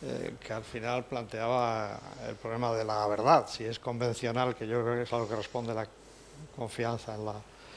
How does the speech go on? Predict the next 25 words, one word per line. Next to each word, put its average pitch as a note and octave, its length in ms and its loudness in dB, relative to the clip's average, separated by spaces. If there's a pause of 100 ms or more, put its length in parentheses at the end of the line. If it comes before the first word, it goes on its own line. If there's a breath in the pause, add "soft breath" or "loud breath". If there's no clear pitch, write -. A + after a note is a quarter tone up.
(340 loud breath)
virtud, A2+ 500 -2 (680 loud breath)
o A#2 180 -2
si, G#2+ 760 -2 (600)
o G#2+ 120 -2
si - 200 -4
es A2+ 320 0
por A2+ 180 -2
correspondencia, A#2 760 4
¿no? C#3 140 -6
Que, - 100 -12 (300)
que - 60 -14
está - 200 -8
ahí G#2 60 -4
detrás. G#2+ 260 -8
Bueno, C3+ 180 4 (260)
se, D3 80 -8 (460 loud breath)
bueno, B2+ 180 0 (260 loud breath)
eh, A3+ 260 2
yo E3+ 100 8
iba F3 100 12
a E3+ 40 12
una E3 120 10
cosa D3 180 4
mucho C#3 360 6
más, B2 280 6